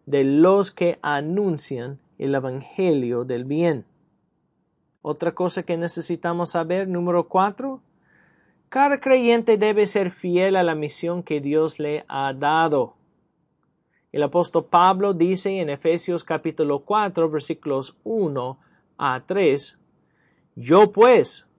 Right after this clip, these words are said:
prisionero del Señor, os ruego que viváis de una manera digna de la vocación con que habéis sido llamados, con toda humildad y mansedumbre, con paciencia, soportándoos unos a otros en amor,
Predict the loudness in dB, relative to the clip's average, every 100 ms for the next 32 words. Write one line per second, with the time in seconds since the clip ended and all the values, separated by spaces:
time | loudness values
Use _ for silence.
0 | _ _ -2 0 0 0 0 0 0 -2
1 | -2 -4 -2 0 2 0 -2 -4 -2 -2
2 | -2 -2 -4 -4 -2 -2 -2 -2 -4 -2
3 | -4 -4 -4 -2 -4 -6 -6 -6 -6 0
4 | 0 2 -2 -2 -6 -6 -6 -6 -6 -6
5 | -4 -4 -4 -4 -4 -2 -2 -4 -2 -2
6 | 0 -4 -6 _ _ _ -8 -6 -2 0
7 | 0 0 -4 -18 _ _ _ _ _ _
8 | _ _ -4 2 4 4 4 0 0 -2
9 | 2 2 2 0 -2 -4 -4 0 0 0
10 | -4 -6 -6 -4 -4 -6 -8 -4 -2 -2
11 | -6 -8 -4 -4 -2 -6 -6 -6 -4 -2
12 | -2 0 -2 -2 -6 -4 -2 -4 -6 -6
13 | -8 2 2 2 -2 -2 -4 -4 -2 0
14 | 2 0